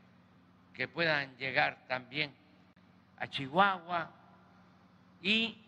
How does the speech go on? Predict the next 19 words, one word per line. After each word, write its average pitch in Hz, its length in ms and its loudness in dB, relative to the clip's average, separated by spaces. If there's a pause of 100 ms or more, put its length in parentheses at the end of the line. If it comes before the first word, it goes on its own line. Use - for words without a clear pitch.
(760)
se - 260 -2
cuentan 202 520 0
con 160 300 -8
dieciocho 147 500 -6
mil 180 280 0
kilómetros, 185 840 -2 (1600)
porque 151 840 0
en 151 180 -4
las 135 400 0
concesiones 151 640 0
que 151 140 -8
se 143 120 -4
entregaron 165 640 0 (1300)
se - 160 2
estableció 165 800 2 (1120)
que 156 120 0
si 160 460 2
algún 208 420 0
día 190 400 2